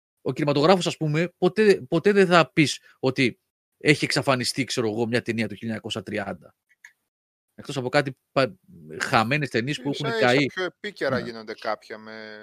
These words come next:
Speaker 2: τα
Speaker 1: Ναι.
Speaker 2: κύματα
Speaker 1: Αυτό με το
Speaker 2: συνεφίλ
Speaker 1: gaming,
Speaker 2: και
Speaker 1: ναι, αυτό με το gaming ότι, ε, ξέρεις, κυκλοφορεί ένα παιχνίδι και χάνεται, έχεις ξεχάσει ένα παιχνίδι είκοσι, είκοσι πέντε χρόνων, είναι κακό.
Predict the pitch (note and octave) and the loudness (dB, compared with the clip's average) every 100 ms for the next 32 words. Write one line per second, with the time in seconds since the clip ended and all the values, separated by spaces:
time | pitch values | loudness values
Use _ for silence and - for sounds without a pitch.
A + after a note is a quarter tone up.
0 | G#2+ G#2+ - A#2 B2 A2+ A2 G#2+ A2 G#2+ | -20 -18 -18 -8 -4 -2 -4 -12 -12 -12
1 | G#2+ G#2 G2+ G2+ G2 F#2+ _ _ _ - | -12 -14 -16 -18 -20 -20 _ _ _ -2
2 | C#3 - B3+ A#3+ F3+ C#3+ G3 G#3+ A#3 - | 0 4 4 6 4 8 6 8 2 -4
3 | _ - D3 - - C#3 B3 C4 E3 C#3 | _ -6 -6 -6 -8 -4 -2 2 0 4
4 | G#3 G3 D#3+ C3 B2 A#2 G#2+ G#2 G2 F2+ | 4 4 0 0 -2 -2 -4 -4 -8 -10
5 | E2+ D#2 E2+ F#2+ F#2 F2 D2+ C#2 A#1 - | -12 -14 -10 -10 -8 -10 -14 -18 -20 -20
6 | _ _ _ - F3+ C3+ - F2+ - C#3 | _ _ _ 4 4 4 -6 -12 -4 -2
7 | B2+ F3+ F#3+ D3 D3+ F#3+ D3 A2 - B2+ | 4 4 4 2 0 0 0 -4 -6 -6
8 | - D3 B2 G2+ G#2 A2 _ _ _ _ | 4 4 4 -2 -6 -8 _ _ _ _
9 | - G2 F3+ - - E3+ F3 F3 E3+ D#3 | -14 0 0 0 0 2 4 2 2 -2
10 | C3 D3+ D3 D3+ C#3+ - A#2 - A#2+ A2+ | -2 -2 -2 -4 -4 -8 -8 -6 -4 -4
11 | A#2+ D3 G#3 G#2+ - - G3 A2 | -6 -4 -4 -2 -4 0 0 0